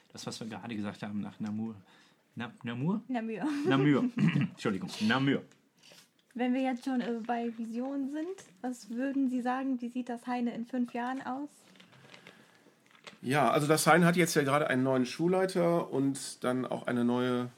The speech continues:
Speaker 3: demnächst eine neue stellvertretende Schulleiterin bekommen. Und, ähm, ich denke, dass, äh, so in der Kombination, ähm,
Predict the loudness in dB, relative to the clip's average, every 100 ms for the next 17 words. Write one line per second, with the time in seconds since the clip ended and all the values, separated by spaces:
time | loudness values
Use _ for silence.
0 | -6 -4 -4 -4 -2 -2 -2 -2 -4 -4
1 | -10 -10 -6 -4 -2 0 2 4 4 2
2 | 0 0 0 -4 -10 -20 -20 -14 -4 0
3 | 2 2 0 -6 -4 -2 0 -2 -6 -4
4 | -2 0 -2 -2 -4 -4 -6 -6 -8 -6
5 | -4 -2 -4 -8 -18 -14 -2 2 2 0
6 | -4 -4 -6 -4 -2 -2 -4 -2 0 0